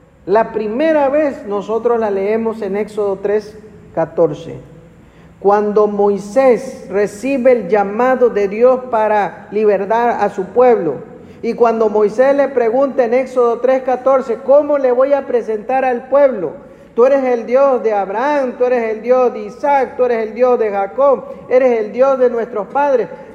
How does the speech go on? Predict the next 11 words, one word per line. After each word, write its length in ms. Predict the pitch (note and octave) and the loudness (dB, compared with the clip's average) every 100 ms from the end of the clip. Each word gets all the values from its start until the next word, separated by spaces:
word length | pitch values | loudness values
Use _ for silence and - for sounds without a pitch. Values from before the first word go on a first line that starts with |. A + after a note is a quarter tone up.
| - | 2
pero 400 | B3+ B3+ B3+ - | 6 6 2 -2
¿cómo 420 | D#4+ F4 E4+ D#4+ | 2 2 2 -2
lo 220 | D4 C4 | 0 0
voy 260 | B3+ D#4 D#4 | 2 0 0
a 180 | D4 D4 | -2 0
presentar?". 920 | C4+ B3 - G3+ G3 C#4 C#4 A3 D3+ - - - | -2 0 -4 -8 -6 0 0 0 -6 -12 -20 0
Y 100 | G#3+ | 0
entonces 760 | G#3 G#3+ C4+ C#4+ B3+ B3+ A3+ - - | 2 2 2 0 0 0 0 -4 -8
Jesús, 440 | G3 F#3+ C4+ C#4 A#3+ - - - - - - - | -8 -6 -4 -4 -6 -14 -20 -20 -20 -20 -20 -10
entonces 800 | D3+ E3 B3+ C4 B3+ B3+ A3+ G3+ | -6 -2 2 4 2 0 0 0
Dios 340 | B3+ C#4+ C4 | 2 4 4